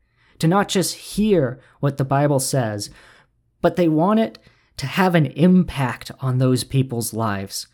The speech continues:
They want them to experience a real relationship with God. And in order for that to happen, it needs to be shown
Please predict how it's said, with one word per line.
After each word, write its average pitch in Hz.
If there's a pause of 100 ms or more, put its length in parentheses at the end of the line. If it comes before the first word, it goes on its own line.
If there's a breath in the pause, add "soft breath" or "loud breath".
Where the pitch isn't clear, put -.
(280 soft breath)
They 156
want 190
them 165
to 135 (220 loud breath)
experience 165 (420)
a 151
real 165
relationship 127
with 107
God. - (2750)
And 139
in 135
order 208
for 185
that 160
to 139
happen, 131
it 107
needs 147 (180)
to -
be 127
shown 107